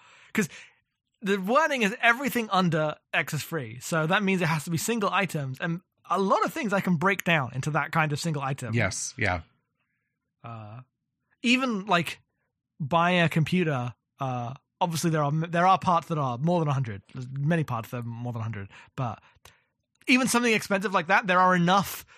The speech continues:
Speaker 1: things I can buy piecemeal, right? So that would still take a chunk out of most expenses.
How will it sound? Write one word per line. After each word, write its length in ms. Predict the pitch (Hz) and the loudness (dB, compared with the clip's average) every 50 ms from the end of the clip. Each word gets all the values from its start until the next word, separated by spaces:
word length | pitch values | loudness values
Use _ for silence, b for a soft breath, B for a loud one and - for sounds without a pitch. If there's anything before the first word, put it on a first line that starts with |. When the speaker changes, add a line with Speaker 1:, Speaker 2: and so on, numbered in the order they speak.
| b b | b b
Speaker 1:
things 360 | b - - 196 202 202 180 | b -2 0 2 2 2 2
I 80 | 190 185 | 2 2
can 180 | - 196 180 | 2 0 0
buy 200 | 151 175 175 180 | 2 2 2 2
piecemeal, 760 | - - - 190 190 - - 208 208 233 247 262 254 - _ _ - | 2 0 -2 -2 -2 0 0 0 2 2 4 2 2 0 _ _ 0
right? 280 | 175 180 202 233 226 | 2 2 2 2 0
So 80 | - 175 | -4 -2
that 200 | 151 175 180 202 | 0 2 2 2
would 120 | 202 180 143 | 0 -2 -4
still 180 | - - 196 185 | -2 -2 -2 0
take 180 | - 180 170 | 0 -2 -2
a 40 | 160 | -2
chunk 240 | - - 175 160 - | 0 0 0 0 0
out 80 | 165 156 | -2 -2
of 80 | 147 | -2
most 260 | 151 151 151 147 - | -2 -2 -2 -2 -4
expenses. 760 | 147 - - - 143 143 139 - 107 101 101 101 117 - - | -6 -10 -8 -6 -6 -6 -6 -8 -10 -10 -10 -12 -14 -16 -18